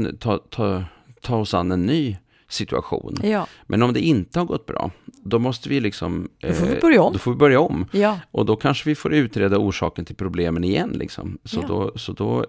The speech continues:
Speaker 1: är vi liksom tillbaka på den rutan.
Speaker 2: Ja, så någonstans är det
Speaker 1: Så
Speaker 2: ju så
Speaker 1: att,
Speaker 2: att gick det
Speaker 1: eh,
Speaker 2: inte bra så hade vi inte tillräckligt med information eller så hade vi inte gjort rätt saker.
Speaker 1: Eh, precis, och
Speaker 2: Nej.
Speaker 1: det är det här någonstans som är att, eh,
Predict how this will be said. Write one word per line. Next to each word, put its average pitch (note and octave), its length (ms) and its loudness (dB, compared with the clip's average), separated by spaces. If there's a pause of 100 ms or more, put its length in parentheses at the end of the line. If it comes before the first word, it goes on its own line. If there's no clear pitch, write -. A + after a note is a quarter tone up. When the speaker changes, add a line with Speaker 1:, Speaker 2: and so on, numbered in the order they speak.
Speaker 1:
är G#2+ 140 -4
vi A2 120 -2
liksom A2 260 -6
tillbaka A#2+ 460 -4
på A2+ 120 -2
den C#3 280 -2
rutan. G2 400 -6
Speaker 2:
Ja, C4 120 4
så C#4 100 4
någonstans A#3+ 440 2
är A3 80 6
det - 0 -
Speaker 1:
Så G#3 60 6
Speaker 2:
ju G3 60 6
så G#3 80 2
Speaker 1:
att, F#3 80 4
Speaker 2:
att G3 140 2
gick F3+ 80 0
det G#3+ 60 2
Speaker 1:
eh, G#3+ 60 4
Speaker 2:
inte F#3+ 180 0
bra A3 180 2
så F#3 100 -4
hade F#3 140 -2
vi G3+ 40 -2
inte G3 160 -4
tillräckligt E3 480 -4
med E3+ 140 -4
information E3+ 580 -2
eller C4+ 200 0
så A#3+ 100 -4
hade A3 240 0
vi G#3+ 80 0
inte G3 160 -4
gjort E3+ 140 -4
rätt - 140 -2
saker. - 500 -4
Speaker 1:
Eh, - 80 4 (200)
precis, - 460 -4
och A2+ 80 0
Speaker 2:
Nej. B2 80 4
Speaker 1:
det B2+ 60 10
är C3 40 6
det B2+ 100 4
här D3+ 140 6
någonstans A#2+ 460 2
som F#2+ 200 0
är F#2 240 0
att, - 300 -4
eh, G2 120 6